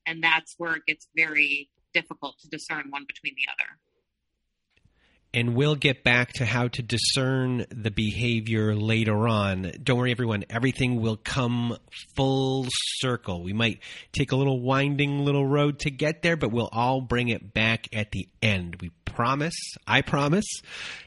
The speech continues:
Speaker 2: Doctor Amelia Kelly promises too. So let's first continue on this list of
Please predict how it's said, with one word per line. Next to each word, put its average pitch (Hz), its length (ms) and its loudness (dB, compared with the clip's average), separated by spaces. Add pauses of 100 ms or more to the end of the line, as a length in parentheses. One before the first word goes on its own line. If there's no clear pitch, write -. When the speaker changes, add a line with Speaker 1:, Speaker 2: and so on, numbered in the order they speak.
(600)
Speaker 2:
Doctor 95 300 -2
Amelia 95 340 0
Kelly 120 340 -2
promises 156 480 -2 (120)
too. 220 260 2 (560)
So 135 480 0
let's 139 320 -2 (380)
first 147 520 -2
continue 147 1040 0 (120)
on 123 360 0
this 120 280 0
list 110 580 -2
of 104 560 0